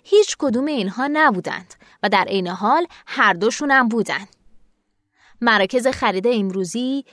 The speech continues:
فی نفسه دنیایی از آن خود هستند. یعنی زمان و مکان این دنیا انگار منفصل از اون بازی شانس و ازدحام پرآشوب رایج در مرکز شهر. در این کارناوال‌های سرتاپا مصنوعی،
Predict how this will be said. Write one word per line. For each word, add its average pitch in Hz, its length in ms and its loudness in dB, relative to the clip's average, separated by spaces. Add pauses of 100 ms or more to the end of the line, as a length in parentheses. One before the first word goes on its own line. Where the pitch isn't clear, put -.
(100)
فی 262 340 -4
نفسه 269 720 0 (240)
دنیایی 269 680 2
از 220 220 0
آن 254 200 0
خود 262 300 0
هستند. - 540 -8 (560)
یعنی 214 460 -2 (160)
زمان 220 540 2
و 392 100 0
مکان 330 360 -2
این 302 220 -6
دنیا 269 500 -2 (220)
انگار 381 440 6
منفصل 254 920 0
از 190 240 4
اون 208 180 0
بازی 196 560 2
شانس 220 600 -2
و 220 320 4
ازدحام 302 540 0
پرآشوب 254 800 -2
رایج 233 680 0
در 214 200 4
مرکز 185 460 -2
شهر. - 440 -2 (1000)
در 202 140 4
این 226 180 0
کارناوال‌های 202 800 0
سرتاپا 202 680 -2
مصنوعی، 202 920 -4